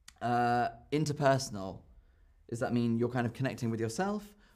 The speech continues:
or you're connecting with someone else? If I say interpersonal. Um, I'm gonna give you a clue. Think of the word international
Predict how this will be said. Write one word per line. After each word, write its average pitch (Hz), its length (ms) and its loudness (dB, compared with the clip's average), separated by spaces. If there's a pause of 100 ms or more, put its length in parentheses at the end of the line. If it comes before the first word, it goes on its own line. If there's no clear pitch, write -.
or 113 120 0
you're 113 100 0
connecting 110 560 -4 (120)
with 104 260 -4
someone 92 480 -8
else? 85 360 -10
If 101 100 -10
I 104 80 -4
say 101 260 -8 (100)
interpersonal. 107 1300 -2 (540)
Um, 143 160 -4
I'm 170 120 0
gonna 214 160 4
give 233 140 -4
you 233 100 4
a 214 40 6
clue. 185 520 2 (560)
Think 233 240 0
of 196 100 -6
the 190 80 -2
word 170 440 4 (680)
international 160 1400 2